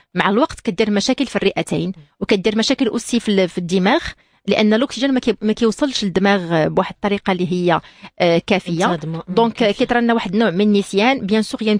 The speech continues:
Speaker 1: بريديسبوزيسيون l'Alzheimer، يعني الناس اللي ما كينعسوش مزيان والاكسجين ما كيوصلش للدماغ مزيان، فهم اكثر عرضه لمرض
Speaker 2: مرض الزهايمر.
Speaker 1: ال-، الزهايمر.
Speaker 2: واخا.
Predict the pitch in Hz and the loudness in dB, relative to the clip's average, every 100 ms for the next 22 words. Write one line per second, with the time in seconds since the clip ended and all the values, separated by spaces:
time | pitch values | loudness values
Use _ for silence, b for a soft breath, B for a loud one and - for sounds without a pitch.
0 | - 254 254 233 - 220 226 220 190 180 | 0 0 -2 -4 -2 0 0 0 2 2
1 | 175 160 160 180 202 170 190 226 208 202 | 0 -2 -6 -8 -6 -2 0 0 -2 -4
2 | 202 151 - - - 190 170 175 156 - | -4 -6 -8 -14 -10 -4 -2 0 -2 -6
3 | B - 190 208 - 196 196 185 196 185 | B 0 2 0 -2 -2 -2 0 0 -2
4 | 202 - 175 175 160 151 151 156 190 294 | -2 -2 -2 0 0 0 -2 -2 -2 -2
5 | b b - 180 196 202 - - - 196 | b b -4 0 2 2 0 -6 -4 -2
6 | 156 175 170 202 - b - 190 180 170 | 0 0 0 -2 -4 b -8 -4 0 2
7 | 160 160 185 202 165 180 170 156 151 147 | 4 4 2 2 -2 -2 2 2 0 -4
8 | 147 135 - _ _ _ 175 139 - | -8 -8 -10 _ _ _ -18 -18 -20